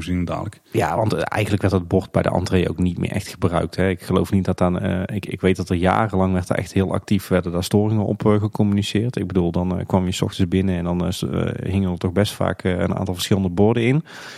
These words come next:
Speaker 2: En de laatste tijd hingen er zo'n, eh, hing-, hingen er wat standaard borden in van, joh, eh, het is koud, het regent, eh, en, eh, deze attracties zijn misschien open en deze
Speaker 1: Ja.
Speaker 2: attracties gaan misschien later open. Dus dat, dat, dat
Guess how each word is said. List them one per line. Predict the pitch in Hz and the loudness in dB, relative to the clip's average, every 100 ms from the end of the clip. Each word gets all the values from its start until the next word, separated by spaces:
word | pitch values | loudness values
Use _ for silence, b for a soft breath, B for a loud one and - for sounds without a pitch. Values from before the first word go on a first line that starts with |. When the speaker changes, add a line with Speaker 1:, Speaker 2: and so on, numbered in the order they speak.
| B B - | B B -12
Speaker 2:
En | - | -6
de | 85 | -2
laatste | 85 - | -2 0
tijd | 90 - | 0 0
hingen | 90 92 | -2 0
er | 87 | 0
zo'n, | 90 | 0
eh, | 90 92 | 0 0
hing-, | 92 95 95 | 0 -2 -4
hingen | 92 95 | -2 -2
er | 87 | 0
wat | 90 | -2
standaard | - 98 95 92 | 0 2 2 2
borden | 90 90 92 | 2 2 2
in | 92 90 | 0 0
van, | 90 92 | 0 2
joh, | 95 90 87 92 | 2 2 0 -2
eh, | 90 | -4
het | 90 - | -6 -8
is | - | 0
koud, | 98 98 - | 2 2 -2
het | - | 0
regent, | 95 98 98 92 | 4 4 2 -2
eh, | 98 95 92 | 0 0 0
en, | 98 95 95 92 | 0 0 0 0
eh, | 95 - B B B | -2 -6 B B B
deze | 107 107 92 | 4 4 4
attracties | - - 110 - 101 | -2 -2 -2 -2 2
zijn | 110 101 | 2 2
misschien | 101 - 113 104 | 0 2 0 4
open | 113 107 117 | 2 4 2
en | 104 | 4
deze | 107 107 | 4 4
Speaker 1:
Ja. | 92 | 2
Speaker 2:
attracties | 90 107 - | 0 -4 0
gaan | 110 | 2
misschien | 107 - 107 | 2 2 4
later | 107 120 - 85 | 4 2 0 0
open. | 87 - | 0 0
Dus | 101 - - | -4 -8 0
dat, | 107 98 | 2 2
dat, | 90 92 | -2 -2
dat | - | -2